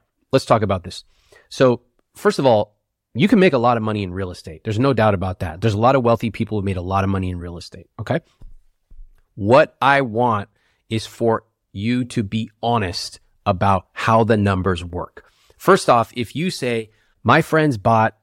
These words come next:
and flipped a house between two thousand nineteen and two thousand twenty-three,"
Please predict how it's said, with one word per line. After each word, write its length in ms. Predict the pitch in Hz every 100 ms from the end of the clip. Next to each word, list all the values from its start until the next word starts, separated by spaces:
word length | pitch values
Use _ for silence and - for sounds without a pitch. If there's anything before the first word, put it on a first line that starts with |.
| _ _
and 160 | 113
flipped 260 | - - -
a 80 | 113
house 220 | 110 110
between 340 | - 104 110
two 140 | 101 127
thousand 320 | 127 123 110
nineteen 380 | 107 107 - 110
and 120 | 95
two 140 | -
thousand 320 | 113 113 98 95
twenty-three," 640 | 117 110 95 113 104 90